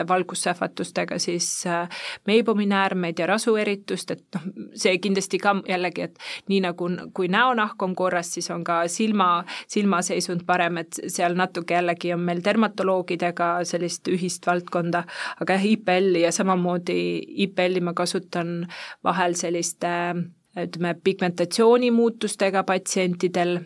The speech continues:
et, et see ka näiteks laserijärgselt, mida ma ka tahan ära mainida, on see, et päikese osas,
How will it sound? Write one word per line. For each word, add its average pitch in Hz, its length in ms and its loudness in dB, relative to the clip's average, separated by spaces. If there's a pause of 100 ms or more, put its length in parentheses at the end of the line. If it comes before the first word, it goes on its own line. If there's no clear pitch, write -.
(160)
et, 175 540 -4 (640)
et 175 120 -8
see 180 200 0
ka 190 140 2 (100)
näiteks 170 360 -6
laserijärgselt, 180 960 -2
mida 175 200 -2
ma 175 160 -6
ka 175 120 0 (200)
tahan 175 320 -4
ära 185 120 2
mainida, 190 520 4
on 180 80 -4
see, 180 240 2
et - 200 -6 (100)
päikese 208 580 0
osas, 170 380 -2